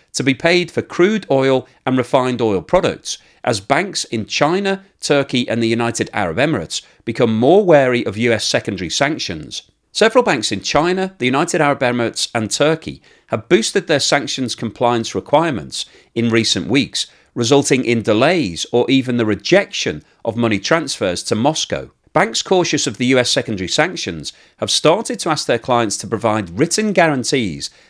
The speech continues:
that no person or entity from the U S Special Designated Nationals list is involved in a deal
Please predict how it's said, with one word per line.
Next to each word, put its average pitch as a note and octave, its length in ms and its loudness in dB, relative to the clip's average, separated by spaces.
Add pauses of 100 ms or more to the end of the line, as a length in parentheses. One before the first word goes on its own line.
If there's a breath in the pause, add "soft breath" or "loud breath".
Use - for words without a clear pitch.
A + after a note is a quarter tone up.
(140)
that D3 160 4
no G3 180 6
person F3 440 2
or C3 200 2
entity C#3 560 -2 (220 soft breath)
from B2+ 180 2
the B2 100 4
U F3+ 140 6
S A3+ 160 2
Special C#3+ 440 0
Designated A2+ 640 -2
Nationals B2+ 500 -2
list D#2+ 340 -6 (300 soft breath)
is C3 180 2
involved A#2+ 600 2
in A2+ 100 -2
a G2 60 -2
deal A2 500 2